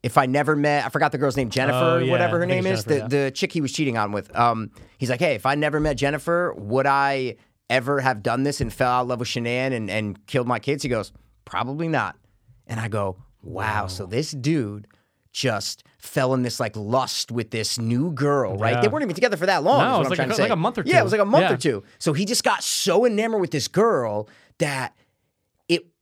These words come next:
Speaker 1: I'm not saying it warped him. I'm not putting, I'm not, uh, like, you know, letting him off the hook at all.
Speaker 2: Right, no,
Speaker 1: I'm
Speaker 2: no.
Speaker 1: just saying the fact that he said that and he's like, "Yeah, like, if I never met her, I may,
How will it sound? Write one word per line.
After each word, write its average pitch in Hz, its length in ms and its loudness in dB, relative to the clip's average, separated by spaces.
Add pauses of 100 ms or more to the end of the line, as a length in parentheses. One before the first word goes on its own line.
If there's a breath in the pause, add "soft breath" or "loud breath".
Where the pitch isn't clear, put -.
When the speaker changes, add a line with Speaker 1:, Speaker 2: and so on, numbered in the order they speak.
(120)
Speaker 1:
I'm 156 100 4
not 247 160 -2
saying 247 180 2
it 123 100 -2
warped 175 280 2
him. 156 60 2
I'm 147 100 2
not 214 160 2
putting, 202 320 2
I'm 165 100 0
not, 202 180 4
uh, 151 360 2
like, 123 300 -2
you 175 80 2
know, 107 140 0
letting 147 280 2
him 147 80 2
off 147 120 0
the 190 80 0
hook 190 100 -4
at 104 60 -4
all. 156 220 6
Speaker 2:
Right, 123 220 0
no, 117 280 -2
Speaker 1:
I'm 233 100 4
Speaker 2:
no. - 40 -2
Speaker 1:
just 202 120 -2
saying 240 160 2
the 185 80 -2
fact 226 220 -2
that 175 80 0
he 254 120 0
said 208 380 -2
that 302 300 4
and 185 100 -2
he's 196 180 2
like, 170 160 2
"Yeah, 202 220 4
like, 123 180 -4
if 147 100 -4
I 170 100 2
never 151 280 2
met 160 220 0
her, 135 380 0 (420 soft breath)
I 139 240 4
may, 139 240 2